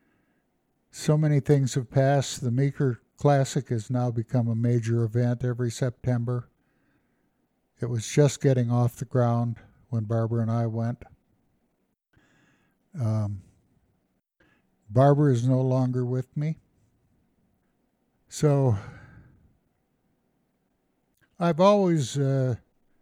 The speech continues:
loved the outdoors. From, from the time I was five years old and we moved up to the lake in Wisconsin,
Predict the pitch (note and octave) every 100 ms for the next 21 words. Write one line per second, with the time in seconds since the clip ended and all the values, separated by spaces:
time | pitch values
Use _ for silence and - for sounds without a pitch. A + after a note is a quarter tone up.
0 | _ _ _ _ _ _ _ C#3 D#3 C#3
1 | C3 B2+ C3+ C3 - B2+ C3 C3 A#2+ -
2 | - _ _ _ _ _ _ _ _ _
3 | _ _ _ _ _ _ - - D#3 D3
4 | C3+ C#3+ - - D3+ C3+ C3 B2 C#3 C#3
5 | C3 B2+ B2 A#2 - B2+ A#2+ A2 A#2 A2
6 | A#2 A#2+ A#2 A2+ - - G#2+ A#2+ A#2 A#2+
7 | A#2 A2+ B2 - B2 A#2+ A#2+ A#2+ - _
8 | _ _ - G#2+ A2+ - - A#2 A2+ -
9 | A2+